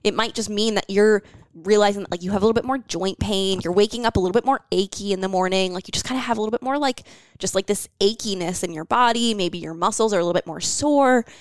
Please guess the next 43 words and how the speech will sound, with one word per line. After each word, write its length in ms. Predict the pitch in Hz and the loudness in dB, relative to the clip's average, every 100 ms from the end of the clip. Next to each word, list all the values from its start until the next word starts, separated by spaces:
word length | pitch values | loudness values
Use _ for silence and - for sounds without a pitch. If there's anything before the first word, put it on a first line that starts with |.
| - - | -16 -2
Maybe 180 | 214 240 | 0 2
you 160 | 254 | 0
are 260 | 190 185 226 - - | 0 2 0 -2 -4
eventually 320 | 180 202 214 | -4 0 0
getting 240 | 190 190 185 | 2 0 0
to 60 | |
a 40 | 175 | 0
place 240 | 180 185 | 0 -2
where 80 | 180 | -4
you 80 | 175 | -4
actually 400 | 190 - - 185 | -4 -4 -2 -2
find 260 | 170 180 180 | 0 -2 -2
yourself 320 | 180 196 - | -2 -2 -2
breaking 400 | 139 190 233 208 | -2 -2 -2 -2
bones. 520 | 170 240 - - - - _ | 0 0 -2 -10 -12 -12 _
Like, 120 | 170 | -14
you 80 | 185 | -10
can 120 | 226 | -6
get 160 | 202 202 | -2 -2
to 60 | 202 | 0
that 140 | 190 | -4
point 240 | - 220 208 | 0 -2 0
where 120 | 180 | -4
now 340 | 180 175 180 - _ - | -2 0 0 -2 _ -6
suddenly 300 | - 190 185 | 0 0 2
you're 100 | 175 | 0
like, 140 | 175 | 0
"Oh 80 | 175 | 0
my 120 | 185 190 | -2 2
gosh, 380 | 254 202 180 - | 2 2 -2 0
I 100 | 185 | 4
have 100 | 190 | 4
a 100 | 269 - | 2 2
broken 420 | 202 226 202 170 | 2 2 0 2
wrist 460 | 196 190 190 - - - _ | 2 2 0 -8 -12 -20 _
from 280 | - 190 190 | 0 2 2
just, 320 | 196 - - - | -2 -4 -6 -6
you 100 | 180 | -4
know, 140 | 175 _ | -4 _
falling 640 | - 180 202 220 143 - _ | -2 2 4 2 -2 -12 _
in 120 | 196 190 | -6 -2
the 80 | |
gym 440 | 185 226 151 113 | 2 4 2 -2